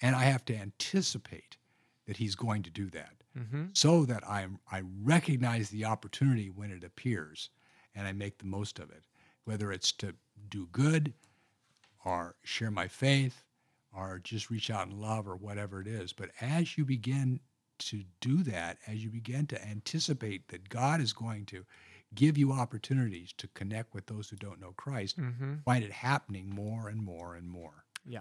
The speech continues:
Speaker 1: And we'll talk more about this too. But, uh, my guess is that most of the people we're talking to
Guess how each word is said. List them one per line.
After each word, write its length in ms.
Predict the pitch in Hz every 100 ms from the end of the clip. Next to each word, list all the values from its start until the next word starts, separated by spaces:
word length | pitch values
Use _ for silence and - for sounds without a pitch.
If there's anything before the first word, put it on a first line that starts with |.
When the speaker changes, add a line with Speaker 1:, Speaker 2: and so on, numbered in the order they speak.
| -
Speaker 1:
And 100 | 107
we'll 100 | 110
talk 220 | - 98 -
more 140 | 95
about 260 | 87 85 85
this 220 | 85 -
too. 280 | - 92 76 82
But, 280 | 82 - -
uh, 120 | 85 85 _ _ - - - - - -
my 220 | 120 123 95
guess 600 | - 165 139 101 98 - -
is 240 | 110 107
that 200 | - 90
most 340 | 101 120 170 -
of 40 |
the 80 | 139
people 300 | - 113 101
we're 160 | 95 95
talking 480 | - 107 - 98
to 300 | 87 85 80